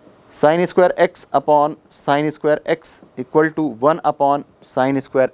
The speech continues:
x for all x not equal to n pi। cos upon sin ये होता है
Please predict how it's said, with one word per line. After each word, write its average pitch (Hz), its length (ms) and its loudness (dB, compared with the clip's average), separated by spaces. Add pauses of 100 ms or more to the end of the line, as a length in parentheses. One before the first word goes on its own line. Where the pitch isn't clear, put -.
x - 300 -6 (2500)
for 156 180 4
all 147 240 2 (640)
x 175 240 2 (140)
not 131 400 4
equal 156 360 0
to 165 120 -2 (100)
n 135 220 -2
pi। 151 180 2 (2250)
cos 160 260 2 (360)
upon 165 360 2 (240)
sin 147 380 0 (240)
ये 139 100 6
होता 151 280 4
है 156 120 0